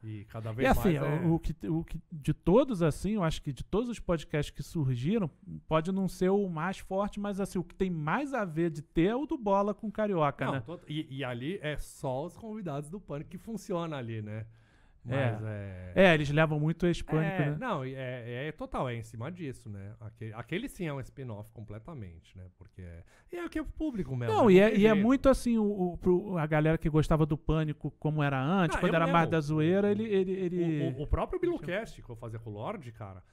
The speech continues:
Speaker 1: o público que tinha ali era muito Jovem Pan. Então, eu trazia pessoas muito legais que o público tava cagando, não queria nem saber. Agora, se viu o Delari,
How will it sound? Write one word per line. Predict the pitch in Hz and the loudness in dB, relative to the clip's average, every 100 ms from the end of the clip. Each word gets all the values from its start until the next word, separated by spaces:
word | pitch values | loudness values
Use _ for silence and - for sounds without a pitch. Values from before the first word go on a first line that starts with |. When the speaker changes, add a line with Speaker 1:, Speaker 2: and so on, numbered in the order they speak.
| _ - | _ -16
Speaker 1:
o | 113 | -12
público | 110 156 202 - | -8 -6 -8 -10
que | 139 | -16
tinha | - 120 | -12 -10
ali | 107 | -6
era | 190 247 | -6 -4
muito | 190 190 | -6 -6
Jovem | 160 113 110 | -6 -6 -8
Pan. | 110 92 | -10 -14
Então, | 98 - 135 180 - - _ _ | -12 -8 -6 -8 -10 -18 _ _
eu | 117 | -10
trazia | 120 131 110 147 | -8 -6 -4 -2
pessoas | 165 151 151 123 | -2 -4 -6 -6
muito | 135 180 226 | -2 -2 -2
legais | 160 117 151 202 - | -4 -4 -4 -4 -8
que | |
o | 113 | -14
público | - 208 - | -16 -16 -18
tava | 226 233 - | -20 -20 -20
cagando, | 269 190 98 101 85 | -18 -18 -16 -16 -16
não | 110 117 | -20 -16
queria | 123 120 | -12 -10
nem | 147 | -10
saber. | 180 240 175 117 117 113 _ _ | -6 -6 -4 -8 -8 -12 _ _
Agora, | 135 143 | -8 -6
se | 139 | -6
viu | 120 175 | -6 -4
o | |
Delari, | 170 175 127 196 262 135 | -4 -6 -4 -6 -6 -8